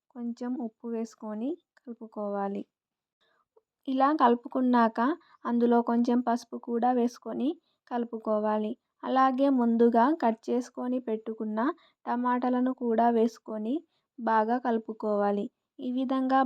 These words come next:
బాగా కలుపుకోవాలి. అప్పుడే టమాటాలు అందులో బాగా కలిసిపోతాయి. ఇప్పుడు కొద్దిసేపు మూత పెట్టుకోవాలి. మూత పెట్టుకొని కొద్దిసేపు అయ్యాక మూత తీసి మళ్ళీ వాటిని బాగా కలుపుకోవాలి.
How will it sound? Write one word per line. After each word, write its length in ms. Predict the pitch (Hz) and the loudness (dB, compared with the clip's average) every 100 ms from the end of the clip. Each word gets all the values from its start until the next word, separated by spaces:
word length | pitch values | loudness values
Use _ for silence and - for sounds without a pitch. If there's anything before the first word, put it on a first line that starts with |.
| 233 | 6
బాగా 300 | 220 220 233 | 6 6 2
కలుపుకోవాలి. 880 | 247 220 220 220 220 208 208 208 208 - _ _ | 0 -2 -4 -8 -4 -2 0 -2 -4 -8 _ _
అప్పుడే 380 | 240 - 262 269 277 | -18 -10 -4 0 0
టమాటాలు 680 | 247 226 233 226 226 226 277 | 0 0 0 0 0 2 2
అందులో 280 | 233 226 233 233 220 | 2 2 2 4 4
బాగా 220 | 214 233 247 | 4 2 -2
కలిసిపోతాయి. 800 | 233 240 214 208 202 208 202 220 - _ _ 269 | -6 -8 -10 -8 -6 -6 -6 -8 -12 _ _ -14
ఇప్పుడు 440 | 254 - 269 254 415 - | -12 -8 -2 -2 -2 -8
కొద్దిసేపు 600 | 247 226 269 262 240 - 320 392 | -8 -6 -4 -2 -2 -4 -6 -6
మూత 240 | 247 254 247 | -6 -6 -6
పెట్టుకోవాలి. 760 | 240 220 220 214 208 202 202 220 - _ _ | -8 -8 -6 -2 0 0 -2 -4 -10 _ _
మూత 240 | 269 269 277 277 | -10 -8 -8 -8
పెట్టుకొని 540 | 254 254 247 233 240 339 | -8 -8 -8 -4 -4 -4
కొద్దిసేపు 460 | 247 247 247 240 233 | -6 -6 -4 -6 -4
అయ్యాక 380 | 233 226 220 226 240 226 | -6 -4 -4 -6 -6 -6
మూత 260 | 220 220 | -8 -8
తీసి 340 | 220 226 - 269 - _ _ - | -6 -6 -4 -8 -8 _ _ -10
మళ్ళీ 380 | 240 240 247 349 - _ _ _ 254 | -6 -4 -4 -4 -8 _ _ _ -6
వాటిని 340 | 240 240 254 240 | -4 -2 0 2
బాగా 220 | 220 233 | 2 0
కలుపుకోవాలి. 840 | 240 220 220 226 220 220 214 214 | -2 -4 -6 -8 -6 -4 -2 -4